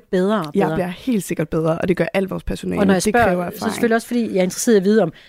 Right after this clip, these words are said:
Speaker 1: om kan man træne det her? Din, altså, nu er du ikke matematiklærer, regnelærer, det ved jeg
Speaker 2: Ja.
Speaker 1: godt, men vil du, har du en fornemmelse af,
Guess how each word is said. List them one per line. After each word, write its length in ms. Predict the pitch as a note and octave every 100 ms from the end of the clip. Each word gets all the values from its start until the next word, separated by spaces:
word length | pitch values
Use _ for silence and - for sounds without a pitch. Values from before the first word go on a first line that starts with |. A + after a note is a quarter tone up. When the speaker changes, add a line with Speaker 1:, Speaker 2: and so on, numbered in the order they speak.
| -
Speaker 1:
om 160 | - G3 -
kan 120 | G#3+
man 120 | G3+
træne 300 | F#3 - A#3+
det 80 | A#3+
her? 220 | F#3 D#3
Din, 240 | D#3+ B3 G#3
altså, 160 | -
nu 60 | G#3
er 40 |
du 60 | G3+
ikke 120 | G3
matematiklærer, 500 | F#3 D3+ - B3+ G3
regnelærer, 320 | F3+ F#3+ G3+
det 100 | F3+
ved 60 | F3
jeg 80 | D#3
Speaker 2:
Ja. 60 | F#3+
Speaker 1:
godt, 160 | B3 -
men 160 | G3+
vil 80 | F#3+
du, 60 | G#3
har 120 | -
du 40 | B3+
en 20 |
fornemmelse 460 | - B3+ C#4+ -
af, 100 | A3